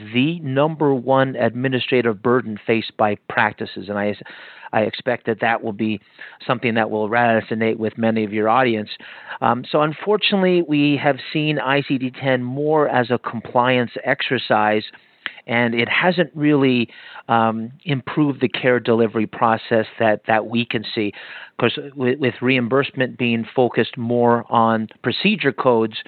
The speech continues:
um, we were hopeful that, again, these feedback loops, uh, that would include the diagnosis codes, would really push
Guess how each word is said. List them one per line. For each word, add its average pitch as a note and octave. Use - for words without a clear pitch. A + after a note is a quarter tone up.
um, A#2
we B2
were A2+
hopeful B2
that, A2+
again, A#2+
these A2
feedback C#3
loops, C3+
uh, G#2+
that A2+
would A2+
include A#2+
the B2
diagnosis A#2+
codes, A2+
would A#2
really C#3
push C#3